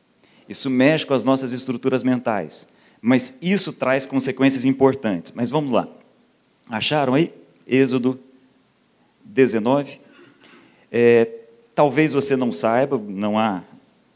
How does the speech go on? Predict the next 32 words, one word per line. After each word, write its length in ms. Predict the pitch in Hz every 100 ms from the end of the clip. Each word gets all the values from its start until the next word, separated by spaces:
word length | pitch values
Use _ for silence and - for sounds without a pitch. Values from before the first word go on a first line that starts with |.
| _
é, 880 | - 95 92 90 82 80 80 67 50 - _ _ _ _ _ -
muita 360 | - 101 98 95
gente 260 | 101 104 107
não 140 | 107
tem 240 | - 117
a 40 | 104
Bíblia 300 | 85 104 101
como 220 | - 101
muito 340 | 98 107 -
familiar, 640 | - 101 98 95 95 104 127
o 80 | 117
que 340 | - 87 78 _ _
é 60 | -
normal, 580 | 95 85 87 113 135 - _ _ _ _ _ -
mas 540 | 107 117 117 117 - -
esse 340 | 185 202 143
texto 500 | - 151 131 - - - _ _ _
é 80 | 117
um 80 | 131
dos 160 | 135
textos 320 | - 147 143 117
mais 320 | 143 175 156
importantes 520 | 147 135 123 135 131
para 120 | -
a 40 | 123
cultura 300 | 120 117 113
judaica. 480 | 117 92 76 - _ _ _ _ _ _ _ _ _ _
Na 120 | -
concepção 520 | 113 135 135 143 156 156
de 60 |
alguns 260 | 139 135 139
judeus, 540 | 127 117 139 151 -